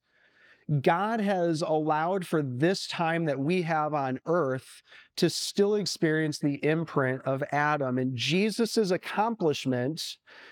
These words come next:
didn't erase Adam's imprint on us. And so throughout this life, what we have then is an opportunity that we will never have once we go home with Jesus.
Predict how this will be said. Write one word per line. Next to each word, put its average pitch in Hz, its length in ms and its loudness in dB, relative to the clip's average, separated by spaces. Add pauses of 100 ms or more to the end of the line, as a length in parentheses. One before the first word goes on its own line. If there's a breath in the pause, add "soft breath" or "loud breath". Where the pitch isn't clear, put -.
(320 loud breath)
didn't 208 500 4 (120)
erase 165 800 0 (140)
Adam's 156 540 0
imprint 135 580 -2
on 113 180 -2
us. - 500 -8 (920 loud breath)
And 180 160 6
so 208 160 6
throughout 196 340 2
this 180 200 0
life, 190 400 0
what 160 160 2
we 208 280 0
have 143 420 0
then 139 480 0 (1300 soft breath)
is 165 160 6
an 190 80 4
opportunity 190 760 2
that 170 200 2
we 190 100 4
will 185 140 2
never 185 320 2
have 160 320 0
once 156 220 0
we 160 100 4
go 156 160 2
home 147 180 0
with 147 140 0
Jesus. 123 840 0